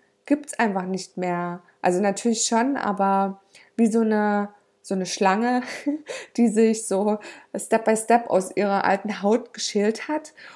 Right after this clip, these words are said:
und jetzt eine völlig neue Schlange ist. <laughs> Was für ein weirdes Beispiel, aber ihr wisst genau, was ich meine.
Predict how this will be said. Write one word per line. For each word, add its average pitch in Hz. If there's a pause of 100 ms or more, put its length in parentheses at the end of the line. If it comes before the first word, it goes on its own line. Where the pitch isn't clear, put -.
und 220
jetzt 214
eine 214
völlig 233
neue 208
Schlange 190
ist. 185 (420)
<laughs> -
Was 226
für -
ein 226 (440)
weirdes 220
Beispiel, -
aber 190
ihr 185
wisst 208
genau, -
was 202
ich 208
meine. 185